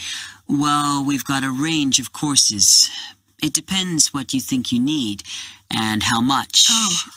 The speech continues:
Speaker 1: Um, we can't run everything at the same time, though.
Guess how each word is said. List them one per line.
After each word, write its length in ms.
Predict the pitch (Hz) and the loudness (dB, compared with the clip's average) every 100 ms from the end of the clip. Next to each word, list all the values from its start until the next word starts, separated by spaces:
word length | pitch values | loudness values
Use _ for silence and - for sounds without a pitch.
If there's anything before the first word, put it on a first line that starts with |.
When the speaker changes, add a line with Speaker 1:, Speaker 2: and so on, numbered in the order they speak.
| 123 | -8
Speaker 1:
Um, 320 | 117 113 113 110 - - - - | -4 -4 -4 -6 -8 -8 -10 -4
we 120 | 143 | 0
can't 360 | - 175 170 143 | 2 2 2 0
run 280 | 143 127 - | -2 -2 -2
everything 460 | 147 131 123 127 117 | -4 -2 -2 0 -2
at 80 | |
the 80 | 123 | 2
same 400 | - 139 127 120 | 2 2 0 -2
time, 380 | - 147 139 117 | 0 0 0 0
though. 280 | 107 101 | -2 -6